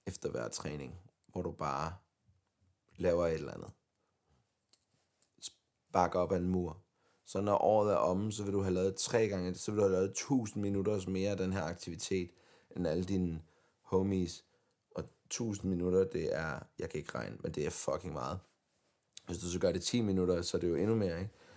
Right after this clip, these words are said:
Og det er sådan, det, det handler om det her med at lave små ændringer, der forbedrer sig selv. Sådan noget med at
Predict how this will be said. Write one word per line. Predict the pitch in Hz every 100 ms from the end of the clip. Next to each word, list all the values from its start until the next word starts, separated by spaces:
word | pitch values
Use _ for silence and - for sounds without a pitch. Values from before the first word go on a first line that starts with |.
| - -
Og | 98
det | 104
er | 98
sådan, | 123 107 92 - _ _ _ _ _ _ _ _ _
det, | 107 104 -
det | 95
handler | 95 101 104
om | 98
det | 101
her | 110 98
med | 98 92 92 - _ _ -
at | 90
lave | 92 90
små | - 113 107
ændringer, | 95 92 92 76
der | 80
forbedrer | 82 87 87 85
sig | 92 82
selv. | - 82
Sådan | 80 104
noget | 101
med | 98
at | 95 85 82